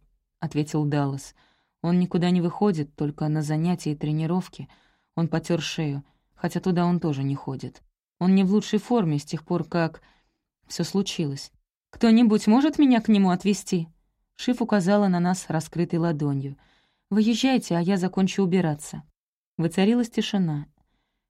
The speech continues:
Шиф и Даллас обменялись молчаливыми взглядами с разных концов кухни. Она широко раскрыла глаза, будто призывая его поторопиться.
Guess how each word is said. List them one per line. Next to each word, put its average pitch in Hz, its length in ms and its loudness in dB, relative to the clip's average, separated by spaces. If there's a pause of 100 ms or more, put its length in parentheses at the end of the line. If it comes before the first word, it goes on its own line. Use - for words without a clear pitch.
Шиф 208 280 0
и 190 40 4
Даллас 185 380 2
обменялись 175 560 2
молчаливыми 170 600 0
взглядами 170 500 0
с - 120 -8
разных 175 340 0
концов 170 400 -4
кухни. 147 500 -8 (1200)
Она 202 220 4
широко 233 380 2
раскрыла 175 420 0
глаза, 165 520 0 (340)
будто 247 280 2
призывая 196 520 0
его 175 260 0
поторопиться. 151 840 -6